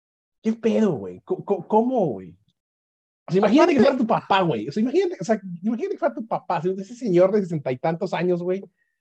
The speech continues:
Speaker 1: haciendo el ridículo cada que aparece, güey, y luego hasta ahí, así, o sea, ¿qué pedo?
Speaker 2: Güey, espérate, a-, a-, algo que no comentamos del video que ahorita me acordé es el, bueno, la, la, la parte final del video,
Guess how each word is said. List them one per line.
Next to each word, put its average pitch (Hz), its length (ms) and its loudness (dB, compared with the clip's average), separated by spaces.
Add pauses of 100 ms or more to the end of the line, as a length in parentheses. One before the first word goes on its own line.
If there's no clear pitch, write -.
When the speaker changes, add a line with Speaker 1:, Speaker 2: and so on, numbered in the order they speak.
(540)
Speaker 1:
haciendo 175 320 0
el 202 60 2
ridículo 170 500 -2
cada 175 240 -2
que 185 80 -8
aparece, 165 400 -8
güey, 170 300 0
y - 20 0
luego 175 300 -2
hasta 135 300 -10
ahí, 143 200 -2
así, 165 240 -6
o 139 60 -14
sea, 123 440 -4 (220)
¿qué 185 120 -6
pedo? 196 460 -4 (640)
Speaker 2:
Güey, 190 220 4
espérate, 190 440 -2
a-, 170 140 -8 (140)
a-, 196 120 -2
algo 247 220 0
que 208 80 -2
no 196 100 0
comentamos 175 340 0
del 165 120 -4
video 139 200 0
que 175 80 -4
ahorita 160 200 -4
me 156 60 -6
acordé 131 480 -6
es - 240 -12 (880)
el, 180 280 -4 (960)
bueno, 160 380 -2
la, 175 360 4
la, 165 100 4
la 175 260 4
parte 233 240 0
final 185 240 0
del 202 140 0
video, 151 320 -2